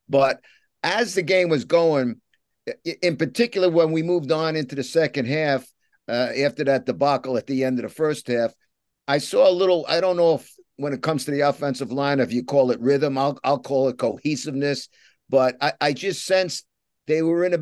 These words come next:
in a groove, that they were playing better. You know, I marked down in, in the first half, I think Saquon,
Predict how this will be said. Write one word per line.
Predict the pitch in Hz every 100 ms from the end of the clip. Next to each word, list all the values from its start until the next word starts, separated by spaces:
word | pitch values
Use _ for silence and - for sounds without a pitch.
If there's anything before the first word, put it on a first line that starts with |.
| -
in | 180 165
a |
groove, | 127 139 185 180 131
that | 147 147
they | 151
were | 147 135
playing | 156 160 151
better. | 151 143
You | 135 151
know, | 147
I | 139 202
marked | 196 185 127
down | 165 170 160 143 127 _ _
in, | 127 135 139 -
in | 135 127
the | 127
first | - 170 156
half, | 160 156 147
I | 135
think | - 175
Saquon, | 123 170 165 - 147 135 135